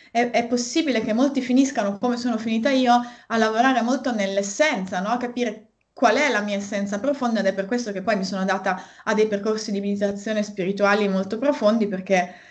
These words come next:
eh, lì c'è la grande gioia per me. Però questo è il mio percorso, non tutti hanno bisogno di questo per trovare il proprio senso. Il mio senso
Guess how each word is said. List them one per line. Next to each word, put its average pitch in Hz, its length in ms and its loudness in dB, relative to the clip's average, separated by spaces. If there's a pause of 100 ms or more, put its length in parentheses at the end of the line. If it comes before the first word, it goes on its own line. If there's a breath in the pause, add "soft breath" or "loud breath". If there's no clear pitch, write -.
(140)
eh, 175 340 0
lì 247 140 4
c'è 240 160 4
la 190 100 6
grande 196 400 2
gioia 180 500 0
per 185 180 -8
me. 170 260 -4
Però 294 180 0
questo 277 280 2
è - 20 -4
il 185 60 -4
mio 226 240 0
percorso, 185 600 -6
non 247 240 2
tutti 247 420 -4
hanno 180 200 -2
bisogno 190 680 0 (240 loud breath)
di 202 140 0
questo 202 540 2
per 185 340 2
trovare 202 340 0
il 202 80 -4
proprio 202 300 -6
senso. 180 600 -8
Il 226 180 -2
mio 269 180 6
senso 277 760 0